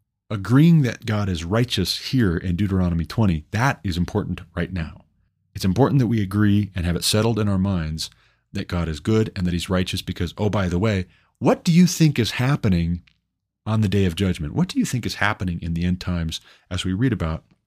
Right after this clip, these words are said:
in the book of Revelation? What do you think it is that's being described? And if you haven't read it, maybe go check it out and come back and we'll pick the conversation up again.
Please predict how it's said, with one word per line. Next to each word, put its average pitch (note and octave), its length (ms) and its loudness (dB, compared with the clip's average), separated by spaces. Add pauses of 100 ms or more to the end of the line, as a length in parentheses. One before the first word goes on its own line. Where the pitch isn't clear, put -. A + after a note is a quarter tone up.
(480)
in F#2+ 80 -2
the E2+ 60 -2
book F2 160 -4
of D#2 100 -4
Revelation? F2 520 -2 (800)
What D#3 220 2
do B3 80 4
you A#3+ 100 6
think F3+ 440 2
it C#3+ 200 4
is A2 640 4 (360)
that's B2+ 160 -2
being B2 280 4
described? F#2+ 600 -2
And F2+ 120 0
if F#2+ 120 -2
you A#2 60 2
haven't C3+ 320 0
read F#2+ 180 0
it, - 80 -6
maybe B2+ 220 -2
go B2 160 -2
check - 300 -6
it E2 60 -4
out C#2+ 260 -10
and E2+ 220 -4 (560)
come G2 140 -8
back D2 220 -8
and F2+ 140 -4
we'll F#2+ 200 -2 (420)
pick G#2 140 -4
the - 80 -14
conversation E2+ 680 -6
up F2+ 160 -10
again. D2 260 -10